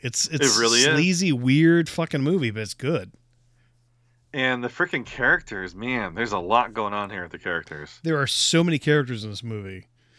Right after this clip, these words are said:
Speaker 1: <laughs> So
Speaker 2: And
Speaker 1: many
Speaker 2: there's some of
Speaker 1: characters who have nothing to do with the plot.
Speaker 2: Nope. And they're just <laughs> batshit weird, but for some reason, it's like it works.
Speaker 1: Yeah. You have, well, you have, of course, Tommy, who's played by a different actor.
Speaker 2: Yep.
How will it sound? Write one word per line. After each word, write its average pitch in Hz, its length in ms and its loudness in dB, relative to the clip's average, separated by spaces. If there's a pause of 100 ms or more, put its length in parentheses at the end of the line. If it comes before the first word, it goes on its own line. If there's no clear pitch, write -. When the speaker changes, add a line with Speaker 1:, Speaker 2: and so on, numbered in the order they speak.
(240)
Speaker 1:
<laughs> - 60 -16 (680)
So 139 140 2
Speaker 2:
And 185 60 2
Speaker 1:
many 135 100 4
Speaker 2:
there's 123 120 2
some - 120 6
of - 40 6 (100)
Speaker 1:
characters 156 180 0
who 160 80 2
have 139 220 0
nothing 143 400 0
to 139 100 -2
do 139 160 0
with 123 120 -2
the - 60 -12
plot. 113 420 -6 (680)
Speaker 2:
Nope. 113 400 -2 (160)
And 117 100 -6
they're 120 140 2
just 95 260 -8
<laughs> - 0 -
batshit 107 520 -2
weird, 110 400 -6
but 101 140 -6
for 113 100 -6
some 123 260 -4
reason, 120 500 -2
it's 98 220 -8
like 104 100 -2
it 90 160 -6
works. 101 720 -2
Speaker 1:
Yeah. 113 300 -8 (580)
You 151 160 0
have, 139 540 0 (240)
well, 160 140 -6
you 143 80 4
have, 135 100 2
of - 20 -12
course, - 480 0
Tommy, 147 340 0
who's 123 140 0
played 143 260 -2
by 113 140 -2
a 104 60 -4
different 120 320 -2
actor. 107 440 -6 (680)
Speaker 2:
Yep. 104 260 0